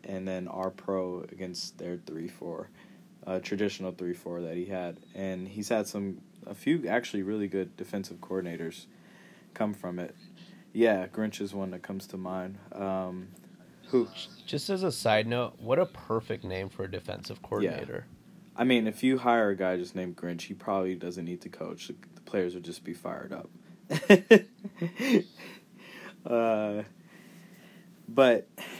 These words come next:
Speaker 1: yeah, I'm curious. I am curious. Like, I'm actually, I'm still, I don't know about you. I'm excited. It, it's, I don't know what it is. I don't know if it's an addiction. Maybe it's, but I'm,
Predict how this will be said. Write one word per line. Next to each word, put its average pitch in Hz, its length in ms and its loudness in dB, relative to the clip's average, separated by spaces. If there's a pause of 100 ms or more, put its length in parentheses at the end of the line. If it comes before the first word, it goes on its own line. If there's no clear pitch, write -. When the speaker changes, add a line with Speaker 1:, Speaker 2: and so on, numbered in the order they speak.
(160)
Speaker 1:
yeah, 139 280 10
I'm 143 180 6
curious. 147 500 4
I 123 180 2
am 123 180 2
curious. 110 280 -2
Like, 165 280 8
I'm 214 180 6
actually, 226 460 8
I'm 170 160 4
still, 208 320 4
I 165 160 6
don't 196 120 4
know 202 120 4
about 175 260 4
you. 160 100 6
I'm 151 120 2
excited. 160 580 2
It, 131 220 4
it's, - 320 -4
I 120 100 -2
don't 139 140 0
know 131 100 2
what 123 160 2
it 120 100 4
is. 135 380 0
I 101 40 -4
don't 110 180 -2
know 107 80 -2
if 98 120 -10
it's 101 140 -10
an 101 100 -4
addiction. 117 720 -4
Maybe 98 240 -6
it's, 98 160 -10
but 98 260 -2
I'm, 113 380 -2